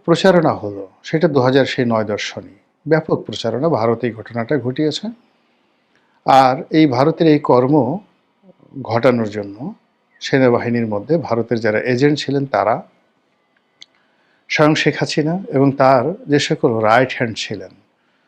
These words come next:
যেমন তাপস, তারপরে, আহ, সেই জাহাঙ্গীর কবির নানক, মির্জা আজম,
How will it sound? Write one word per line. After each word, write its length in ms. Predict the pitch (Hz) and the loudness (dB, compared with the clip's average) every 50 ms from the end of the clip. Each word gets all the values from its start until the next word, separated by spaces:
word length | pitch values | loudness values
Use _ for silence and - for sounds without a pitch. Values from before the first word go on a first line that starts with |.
| _ _ _ _ _ _ _ _ _ _ _ _ - | _ _ _ _ _ _ _ _ _ _ _ _ -4
যেমন 460 | 127 117 113 113 113 107 104 107 - - _ _ _ _ _ _ _ _ _ _ _ | -2 -2 -2 -2 -2 -4 -6 -8 -12 -18 _ _ _ _ _ _ _ _ _ _ _
তাপস, 460 | - 123 - - - 110 104 104 104 - - - - - _ _ _ _ _ _ _ _ _ _ _ _ _ | 0 0 2 0 0 -2 -2 -2 -4 -8 -10 -10 -12 -16 _ _ _ _ _ _ _ _ _ _ _ _ _
তারপরে, 560 | - 123 110 - - - 107 107 104 104 104 - - _ _ _ _ _ _ _ _ _ _ _ _ _ _ _ _ _ 147 135 | 0 0 0 0 -2 -6 -6 -6 -6 -8 -10 -14 -20 _ _ _ _ _ _ _ _ _ _ _ _ _ _ _ _ _ -20 -20
আহ, 40 | 110 107 104 - _ _ _ _ _ _ _ _ _ - | -20 -20 -20 -20 _ _ _ _ _ _ _ _ _ -16
সেই 360 | - - - 104 98 - - - 143 131 | -10 -8 -6 -6 -8 -8 -14 -12 -6 -2
জাহাঙ্গীর 320 | 120 120 123 117 120 113 | 0 2 2 2 0 -2
কবির 280 | - 123 110 113 110 107 | -2 -2 -2 -2 -2 -2
নানক, 340 | 104 104 104 120 175 226 - _ _ _ _ _ _ _ _ _ _ _ _ _ _ - 135 | -2 -2 0 -2 -4 -4 -6 _ _ _ _ _ _ _ _ _ _ _ _ _ _ -2 0
মির্জা 320 | 123 117 107 113 117 104 | 0 0 2 2 2 2
আজম, 220 | 110 - 135 147 | 2 2 0 -2